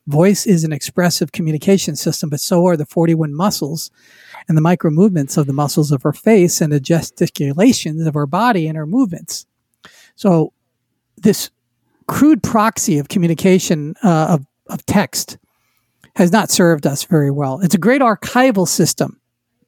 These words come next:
That is no, no doubt. For archiving information, text is awesome. But for communicating ideas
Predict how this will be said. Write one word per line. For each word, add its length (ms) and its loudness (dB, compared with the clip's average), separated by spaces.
That 160 2
is 140 0
no, 300 2
no 120 6
doubt. 340 0
For 160 -4
archiving 800 2
information, 720 -2
text 300 0
is 140 4
awesome. 400 0
But 120 0
for 100 -4
communicating 760 0
ideas 600 0